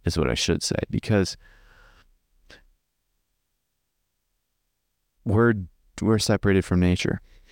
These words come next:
and we have to live in harmony with it. It is impossible to shape reality when excess potential is present that blocks the energy of intention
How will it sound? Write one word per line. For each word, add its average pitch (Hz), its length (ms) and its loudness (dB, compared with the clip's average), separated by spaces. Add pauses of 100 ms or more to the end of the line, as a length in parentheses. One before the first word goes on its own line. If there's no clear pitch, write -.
(560)
and 92 280 2
we 92 100 4
have 92 120 2
to 92 100 -2
live 90 160 2
in 85 80 2
harmony 87 340 4
with 82 180 2
it. 80 160 0 (640)
It 127 140 2
is 139 300 2
impossible 123 760 0
to 113 100 2
shape 107 360 0
reality 104 580 4
when 90 360 0
excess 123 340 0
potential 107 480 2
is 101 80 0
present 98 520 0
that - 180 -2
blocks 95 360 0
the 95 120 2
energy 101 400 2
of 95 80 0
intention 98 520 2